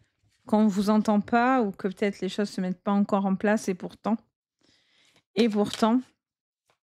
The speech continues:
il se passe des changements. Il y a quelqu'un qui est peut-être aveuglé, vous, autour de vous. Une personne aussi qui ne veut pas voir quelque chose, qui met du temps à réaliser quelque chose également. Et,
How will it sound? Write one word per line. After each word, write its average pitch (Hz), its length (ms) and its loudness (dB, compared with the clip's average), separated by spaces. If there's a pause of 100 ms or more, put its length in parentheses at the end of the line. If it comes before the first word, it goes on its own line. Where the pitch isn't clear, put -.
(440)
il 220 120 2
se - 60 -10
passe 226 220 2
des 214 120 4
changements. 220 760 2
Il 247 80 2
y - 20 2
a 190 80 0
quelqu'un 233 440 0
qui 220 120 -4
est 202 100 0
peut-être 208 340 -2 (580)
aveuglé, 226 720 2
vous, 240 500 0
autour 220 300 -2
de 233 100 0
vous. 233 400 0 (460)
Une 208 80 0
personne 214 420 2
aussi 214 360 -2
qui - 180 -4
ne 202 100 2
veut 208 140 0
pas 277 240 0
voir 233 400 -2
quelque 196 320 -4
chose, 196 440 -4 (440)
qui - 140 -2
met 208 120 4
du 202 180 0
temps 254 300 2
à 214 80 2
réaliser 226 800 2
quelque 202 380 -4
chose 202 340 -2
également. 196 480 0 (720)
Et, 226 220 2